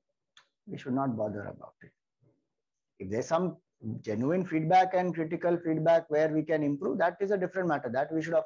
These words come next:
course, take and improvise, our, improve ourselves. But vain comments, provocations like this, accusations, uh, so just leave. Continue to do that selfless work.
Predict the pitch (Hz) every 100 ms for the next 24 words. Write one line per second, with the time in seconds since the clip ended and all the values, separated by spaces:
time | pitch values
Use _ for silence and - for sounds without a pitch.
0 | - 165 147 - 147 143 151 143 127 131
1 | 131 147 120 98 - _ _ _ _ _
2 | _ - 110 127 - 139 143 165 143 127
3 | 113 160 214 156 170 - - _ _ _
4 | _ _ _ _ _ _ - 131 202 226
5 | 220 202 190 185 190 185 - - _ _
6 | _ - - 165 180 180 180 175 175 165
7 | 160 156 147 160 156 147 - 170 160 156
8 | - 156 156 151 - - _ _ _ _
9 | _ _ _ _ _ _ _ - 151 151
10 | 156 147 151 117 127 139 - - 120 131
11 | 156 160 156 156 151 147 147 - 127 127
12 | 135 - 117 123